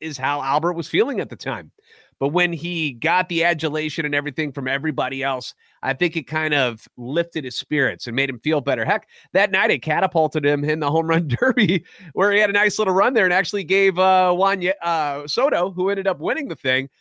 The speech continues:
a run for his money in that round. And then we come to the second half of the season, and he's just been a different hitter. Second half stats, night and day compl-, compared to what he did in the first half.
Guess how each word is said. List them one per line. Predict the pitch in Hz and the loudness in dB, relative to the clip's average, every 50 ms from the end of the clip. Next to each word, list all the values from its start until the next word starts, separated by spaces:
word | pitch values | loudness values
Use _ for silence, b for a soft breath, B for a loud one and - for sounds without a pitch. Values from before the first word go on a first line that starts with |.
| _ _ _ | _ _ _
a | - 170 | -4 0
run | 175 220 240 226 190 | 2 2 2 2 2
for | 208 214 214 | 2 2 2
his | 196 165 | 2 0
money | 175 208 247 - 330 | 0 0 0 0 -2
in | 320 262 | -4 -6
that | 165 131 - | -6 -8 -8
round. | 123 123 110 98 - _ _ _ _ _ _ _ _ _ _ _ _ _ _ _ _ _ _ _ _ _ | -8 -8 -10 -10 -12 _ _ _ _ _ _ _ _ _ _ _ _ _ _ _ _ _ _ _ _ _
And | - 175 190 | -6 -4 -2
then | 214 220 226 | -2 -2 -2
we | 233 208 | -4 -2
come | - 208 202 196 | -2 -2 -2 0
to | 185 | -2
the | 165 160 | -4 -4
second | 147 - 185 175 170 - 156 | -2 0 0 0 0 -2 -4
half | 156 165 156 160 156 - | -4 -2 -2 -2 -4 -4
of | 147 120 | -6 -8
the | 135 135 | -8 -8
season, | - - 175 175 160 143 170 160 151 _ _ _ _ _ _ _ _ | -6 -6 -6 -6 -6 -6 -6 -8 -10 _ _ _ _ _ _ _ _
and | - 151 | -4 -4
he's | 170 170 - | -4 -4 -4
just | - - 214 214 - | -2 -2 -2 -2 -2
been | - 269 240 | -2 -2 -2
a | |
different | 190 139 135 135 131 - 160 156 143 | -2 -2 -2 -2 -2 -2 -6 -6 -2
hitter. | 156 175 180 165 - - _ _ _ | 0 0 0 0 -2 -4 _ _ _
Second | _ - - 196 196 185 185 180 | _ -4 -2 0 0 0 0 -2
half | 170 165 151 | -4 -4 -4
stats, | - - - 160 147 117 90 87 - - - - _ | -6 -6 -4 -2 -2 -2 -4 -6 -12 -16 -16 -16 _
night | 107 110 127 151 160 180 196 190 | -12 -10 -6 -4 -4 -4 -4 -6
and | 180 175 160 | -8 -8 -4
day | 147 160 156 139 120 98 90 - _ - | 0 0 2 2 0 -2 -6 -12 _ -14
compl-, | 123 120 - - 147 147 135 - 139 | -14 -10 -6 -4 -4 -4 -4 -6 -8
compared | - 131 123 147 143 139 | -10 -6 -4 -2 -2 -2
to | 135 131 | -2 -4
what | 135 143 139 | -4 -4 -4
he | 139 | -6
did | 127 135 135 | -6 -8 -8
in | 131 | -10
the | 120 113 | -10 -10
first | - 135 120 110 - - | -8 -8 -8 -8 -8 -8
half. | 110 98 82 | -8 -8 -8